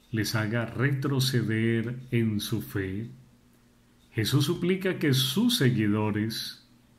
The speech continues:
cuenten con la asistencia del Padre una vez inicien su misión evangelizadora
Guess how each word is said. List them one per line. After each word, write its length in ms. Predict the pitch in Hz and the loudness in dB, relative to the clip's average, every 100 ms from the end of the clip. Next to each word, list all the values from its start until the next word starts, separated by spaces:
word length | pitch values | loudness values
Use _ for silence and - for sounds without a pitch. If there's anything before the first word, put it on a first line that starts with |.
| _ _ _ _ _ | _ _ _ _ _
cuenten 760 | 120 127 131 131 147 151 151 135 - - | 4 6 6 6 4 2 -2 -8 -14 -8
con 220 | 120 113 | 0 2
la 80 | 107 | 2
asistencia 760 | 101 110 - 135 165 175 165 | 0 -2 -2 0 0 -2 -2
del 280 | 127 110 101 | 0 0 0
Padre 600 | - 104 98 98 101 104 - - - - - - - - | -2 -2 -2 -4 -2 -4 -6 -20 -20 -20 -20 -20 -20 -2
una 180 | 117 113 | 0 2
vez 300 | 123 120 123 | 2 2 2
inicien 580 | 113 120 120 127 120 117 | 4 4 4 4 2 2
su 160 | 117 | 0
misión 460 | 107 104 - 117 123 | 0 -2 0 2 2
evangelizadora 1400 | 113 107 101 95 143 151 131 110 104 101 98 101 101 | 0 0 -2 -2 -2 2 2 0 0 -2 -2 -4 -6